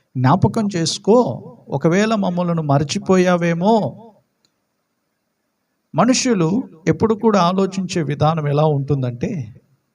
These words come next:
కష్టాలు కలిగినప్పుడు, ఇబ్బందులు ఎదుర్కొనేటప్పుడు వెంటనే మనము దేవుణ్ణి అడిగే మాటలు,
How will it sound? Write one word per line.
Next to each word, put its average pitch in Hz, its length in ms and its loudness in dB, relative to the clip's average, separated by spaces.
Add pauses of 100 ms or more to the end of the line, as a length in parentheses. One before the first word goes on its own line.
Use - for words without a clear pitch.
(960)
కష్టాలు 254 460 2
కలిగినప్పుడు, 185 800 -2 (380)
ఇబ్బందులు 196 480 2
ఎదుర్కొనేటప్పుడు 151 1000 -4 (640)
వెంటనే 226 380 2
మనము 165 760 0
దేవుణ్ణి 160 440 0
అడిగే 139 600 -2 (540)
మాటలు, 135 600 -2